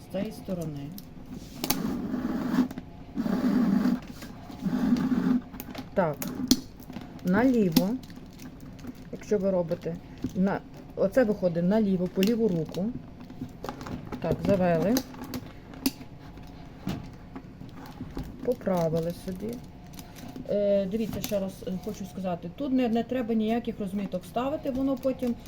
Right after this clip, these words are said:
коли ви завели, воно собі потім посувається, коли, куди вам треба, посунули і поправили. Так, завели сюди наліво.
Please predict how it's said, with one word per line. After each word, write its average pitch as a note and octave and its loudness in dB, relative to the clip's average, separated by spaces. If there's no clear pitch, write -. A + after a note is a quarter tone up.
коли B3+ 6
ви B3 6
завели, C#4 4
воно B3 4
собі A#3 -2
потім B3+ 2
посувається, A3+ 2
коли, A3 0
куди A3+ 2
вам A3+ 4
треба, A#3+ 2
посунули B3+ 4
і G#3 -2
поправили. F#3+ 2
Так, F#3 6
завели A#3 8
сюди F#3+ 4
наліво. F#3 4